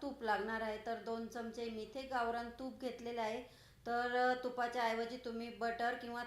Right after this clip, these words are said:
तेलही वापरू शकता. आणि इथे आपल्याला आता दही लागणार आहे. तर चार चमचे इथे मी दही घेणार आहे. तर, अ, दही जास्त आंबट घ्यायचं नाही,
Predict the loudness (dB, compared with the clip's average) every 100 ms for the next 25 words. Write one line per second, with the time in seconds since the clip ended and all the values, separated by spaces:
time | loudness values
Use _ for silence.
0 | -4 -2 0 0 0 -2 -4 -6 -6 -6
1 | -2 0 0 -6 -16 -18 -6 -2 0 -2
2 | -2 -4 -2 -2 0 0 2 2 0 -2
3 | -2 -2 0 0 0 -2 0 0 -2 -2
4 | -2 0 0 0 -2 -6 -6 -4 -6 -6
5 | -6 -4 -6 -8 -14 -20 -18 -6 -2 -2
6 | 0 0 0 2 2 2 -2 0 2 4
7 | 4 2 2 2 0 2 0 0 0 2
8 | 2 0 -6 -4 0 0 0 0 -2 -4
9 | -4 -4 -6 -8